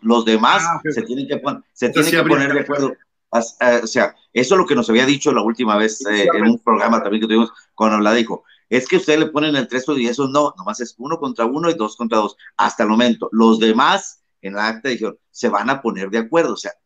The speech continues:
Speaker 1: la idea es que se pongan de acuerdo, pero ya después ya empezó a cambiar y que siempre Azteca no juega y que, eh, auténticos todavía no sabemos y quedaría desbalanceado el grupo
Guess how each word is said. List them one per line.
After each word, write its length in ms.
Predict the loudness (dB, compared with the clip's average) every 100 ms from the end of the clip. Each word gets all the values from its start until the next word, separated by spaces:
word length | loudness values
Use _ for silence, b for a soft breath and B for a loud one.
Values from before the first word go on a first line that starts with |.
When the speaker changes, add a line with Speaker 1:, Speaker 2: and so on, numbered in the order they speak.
| -8
Speaker 1:
la 160 | -6
idea 120 | -2 -4
es 80 |
que 60 | -4
se 120 | -10
pongan 320 | -12 -12 -8 -4
de 80 |
acuerdo, 420 | -2 2 0 0 -10 b _
pero 240 | 0 2 4
ya 140 | 2
después 340 | 0 -2 -4 0
ya 100 | -2
empezó 240 | -2 -4
a 60 | -2
cambiar 520 | -2 0 0 0 0
y 100 | -4
que 220 | -6 -8 -10 _ _
siempre 360 | -4 -2 -4
Azteca 320 | -4 -4 -4
no 120 | -8 -4
juega 320 | 0 0 0
y 100 | -2
que, 220 | -6 -8 _ _ _
eh, 100 | -4
auténticos 440 | -4 -4 -4 -6
todavía 180 | -4 -4
no 80 | -4
sabemos 600 | -4 -2 0 0 -2 -4 B B
y 180 | 0 2
quedaría 360 | 2 2 4 2
desbalanceado 560 | 0 0 -2 0 2
el 80 | 2
grupo 560 | -2 -4 -2 -2 -2 -8